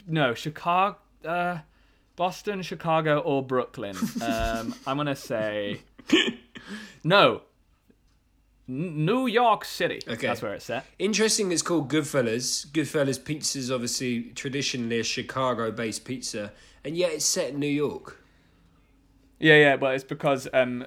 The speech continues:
Speaker 1: Jimmy actually started out life in Chicago, but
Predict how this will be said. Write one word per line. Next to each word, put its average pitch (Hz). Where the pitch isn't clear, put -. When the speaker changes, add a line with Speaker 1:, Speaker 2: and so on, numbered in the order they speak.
Speaker 1:
Jimmy 135
actually 120
started 123
out 120
life 117
in 123
Chicago, 110
but 101